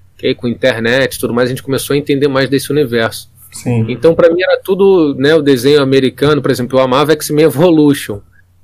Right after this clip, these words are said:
Speaker 1: Eu via X-Men Evolution e via Dragon Ball e achava que era a mesma coisa. Aí com o tempo você vai crescendo, vai entendendo que é diferente,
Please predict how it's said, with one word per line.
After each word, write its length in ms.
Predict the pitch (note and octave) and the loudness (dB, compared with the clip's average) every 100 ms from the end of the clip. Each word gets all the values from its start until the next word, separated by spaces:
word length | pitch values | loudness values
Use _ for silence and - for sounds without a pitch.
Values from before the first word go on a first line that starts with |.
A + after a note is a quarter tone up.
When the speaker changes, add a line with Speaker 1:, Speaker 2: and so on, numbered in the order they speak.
| _ - | _ -2
Speaker 1:
Eu 160 | B2+ | 0
via 160 | B2 C#3 | 2 0
X-Men 320 | C3+ C#3+ C#3+ | 0 -2 0
Evolution 640 | D3 D3 D#3 D3 F3 - F#3 | 2 4 4 4 2 2 0
e 140 | F3 | 2
via 180 | C#3 C#3+ | 2 2
Dragon 300 | C#3+ C#3+ D3+ | 2 2 2
Ball 160 | C#3 D#3 | 4 4
e 40 | |
achava 280 | F3 F3+ E3+ | 2 0 2
que 60 | F3+ | 2
era 100 | F3 | 2
a 40 | |
mesma 280 | F3+ F3+ F#3+ | 0 -2 -2
coisa. 320 | - D3 B2+ | 2 2 2
Aí 60 | C#3+ | 0
com 160 | F3 | -2
o 20 | |
tempo 180 | F3 F3 | -2 -2
você 120 | - | -2
vai 160 | D3+ D3 | 0 0
crescendo, 420 | D3 C#3+ - D3+ | 0 -4 -2 -2
vai 120 | C#3+ | 0
entendendo 440 | D#3 - E3 D3+ D3 | -2 -2 0 0 0
que 80 | D#3 | -4
é 40 | |
diferente, 600 | C3+ - E3 C3+ B2 - | -4 -4 -2 -2 -4 -8